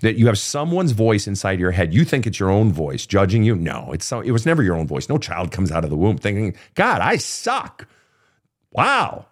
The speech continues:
No. Children come out of the womb embracing life. They are beautiful. They are, they are tabula rasa. They are clean slate. So somebody wrote on your slate that you suck, that you're not good enough,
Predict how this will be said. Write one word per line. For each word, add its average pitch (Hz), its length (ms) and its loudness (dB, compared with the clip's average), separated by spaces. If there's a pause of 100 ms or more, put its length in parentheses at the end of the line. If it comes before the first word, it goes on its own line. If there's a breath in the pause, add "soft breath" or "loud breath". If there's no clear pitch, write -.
(160)
No. 208 280 -2 (1080)
Children 208 220 0
come 160 120 0
out 139 120 4
of 123 100 4
the 110 60 2
womb 156 300 4
embracing 110 440 0
life. 107 200 0
They 107 80 2
are 101 80 2
beautiful. 101 440 0
They 92 140 0
are, 95 220 -2 (100)
they 92 140 0
are 104 180 2
tabula 131 540 0
rasa. 107 340 -2
They 95 160 2
are 104 220 2 (240)
clean 156 260 0
slate. 151 440 -8 (360)
So - 240 -6
somebody 160 380 -2
wrote 123 240 4
on 104 100 4
your 104 140 4
slate - 480 -6
that 85 100 0
you 95 120 2
suck, 127 340 -8
that - 120 -10
you're 110 120 4
not 113 140 0
good 131 180 0
enough, 80 400 -6